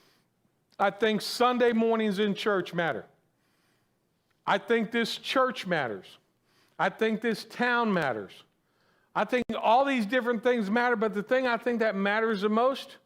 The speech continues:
is you. And the reason I say that is because you matter to God. And if you matter to God, and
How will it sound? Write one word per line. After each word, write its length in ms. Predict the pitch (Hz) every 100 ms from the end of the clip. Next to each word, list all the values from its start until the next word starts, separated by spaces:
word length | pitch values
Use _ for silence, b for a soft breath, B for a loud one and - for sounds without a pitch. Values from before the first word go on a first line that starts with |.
| _ _ _ 165
is 340 | 165 127 147
you. 240 | 190 113 - _ _ _ _ _ _ _ _ _ _ _ _ _ -
And 140 | 220
the 80 | 233
reason 260 | 262 233 254
I 140 | 247
say 220 | - 262
that 100 | 247
is 80 | 220
because 440 | 214 - 226 170
you 160 | 196 247
matter 340 | 226 226 208
to 100 | 185
God. 340 | 170 196 131 92 _ _ _ _ b b b b
And 160 | 202 214
if 120 | 175
you 200 | 180 277
matter 320 | 285 269 269
to 80 | 269
God, 400 | 190 226 226 233
and 140 | 208